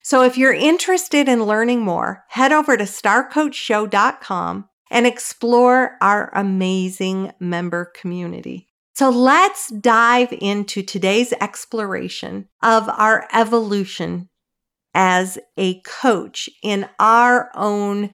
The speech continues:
personal evolution and how we build our skills. When we think about evolution, it's the gradual development of something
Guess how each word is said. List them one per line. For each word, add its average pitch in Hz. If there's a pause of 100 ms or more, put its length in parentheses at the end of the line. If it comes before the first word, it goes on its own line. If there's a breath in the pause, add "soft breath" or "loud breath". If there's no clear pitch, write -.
personal 285
evolution 190
and 185
how 202
we 208
build 180
our 180
skills. -
When 262
we 285
think 403
about 240
evolution, 220
it's 180
the 214
gradual 226
development 196
of 175
something 175